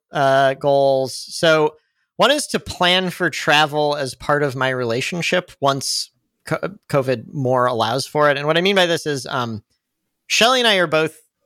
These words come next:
fairly contentable people. Like, some people just need constant adventure and all this, and we're not like that, really. But one thing she needs that I don't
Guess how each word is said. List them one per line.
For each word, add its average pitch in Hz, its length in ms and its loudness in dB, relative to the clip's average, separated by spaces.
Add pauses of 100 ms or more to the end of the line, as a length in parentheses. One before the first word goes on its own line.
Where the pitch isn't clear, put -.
(220)
fairly 254 400 2
contentable 147 800 -4
people. 143 340 -2
Like, 143 160 0
some 254 160 0
people 190 220 0
just 139 180 -2
need 127 160 -4
constant 131 520 -6
adventure 117 680 -4
and 113 100 -6
all 110 140 -2
this, 113 160 -6
and 117 140 -8
we're 170 120 0
not 156 300 2
like 123 220 -4
that, 139 340 -2
really. 156 340 0 (420)
But 151 140 0
one 180 220 2
thing 175 220 0
she 165 360 -4
needs 156 400 -2
that 127 140 2
I 120 100 0
don't 117 400 -4